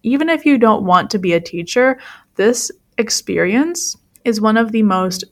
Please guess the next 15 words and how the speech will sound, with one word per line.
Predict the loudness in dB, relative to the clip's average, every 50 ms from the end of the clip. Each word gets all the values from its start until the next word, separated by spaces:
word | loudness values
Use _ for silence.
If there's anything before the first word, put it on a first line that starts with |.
| _
transformational | -14 -12 -8 -6 -4 -4 -2 -2 -2 -4 -2 -4 -2 0 2 0 0 -2 -4 -6 -6 -4 -2 0 0 2 0 0 0
that | -2 -2 -4
you | -4 -6
can | -4 -6 -6 -4
give | -2 -4 -4 -4 -4
yourself. | -6 -6 -6 -4 -2 -2 -2 -2 -4 -6 -8 -16 _ _ _ _
It's | 0 0 0 -2 -4 -8 -10 -10 -10 _ _ _ _ _ _ -16 -16 -16 _ _ _
generally | -4 -2 0 0 2 2 2 4 4 4 4 2 0 0 -2 -8 -12 -16 -18 _ _
three | -2 0 2 2 2 2 2
weeks | 2 0 0 0 -4 -4 0
long, | 2 4 6 6 6 4 4 0 0 -4 -12 _ _ _ _
and | -2 0 2 2 2 2 2 0 -2 -4 -6 -10 -12
you | -8 -4 -2 0 0 0 -2
practice | 0 0 0 0 0 -2 -2 -2 -2 -2 -2 -2
yoga. | 0 0 0 0 2 2 2 4 4 2 2 0 -4